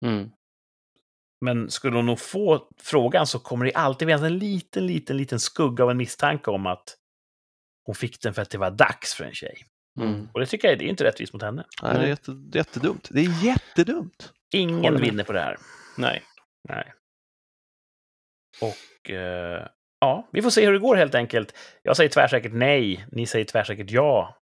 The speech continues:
Speaker 2: till, på
Speaker 1: Mm.
Speaker 2: frågan om, eh, nästa ledare för Socialdemokraterna blir en kvinna. Vi lär väl veta det i höst redan.
Speaker 3: Ja, september, va? Eller är det oktober de
Speaker 2: Är det
Speaker 3: har
Speaker 2: då de
Speaker 3: sin?
Speaker 2: ska, ja.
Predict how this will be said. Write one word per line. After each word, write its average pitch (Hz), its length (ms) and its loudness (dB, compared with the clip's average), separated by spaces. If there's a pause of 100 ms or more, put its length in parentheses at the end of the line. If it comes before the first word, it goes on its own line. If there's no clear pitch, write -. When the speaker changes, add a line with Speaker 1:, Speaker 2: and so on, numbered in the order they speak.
(160)
Speaker 2:
till, - 160 -10
på - 120 -10
Speaker 1:
Mm. 107 120 -2
Speaker 2:
frågan 85 260 -6
om, 82 320 -6
eh, 82 60 -8 (160)
nästa 135 340 2
ledare 117 320 4
för 117 100 -6
Socialdemokraterna 101 760 -2
blir 143 460 -8
en 127 140 -10
kvinna. - 420 -12 (400)
Vi 120 80 -4
lär 151 100 6
väl 208 100 4
veta 165 260 4
det 190 80 2
i 143 80 2
höst 160 300 -4
redan. 95 320 -4 (520)
Speaker 3:
Ja, 160 760 -2 (260)
september, 196 420 0
va? 175 160 -2 (140)
Eller 160 140 0
är 170 60 0
det 165 60 0
oktober 165 360 -4
de 120 100 0
Speaker 2:
Är - 20 6
det - 60 2
Speaker 3:
har - 80 0
Speaker 2:
då - 60 2
de 104 100 0
Speaker 3:
sin? 113 80 -8
Speaker 2:
ska, - 100 -4 (300)
ja. 123 400 -10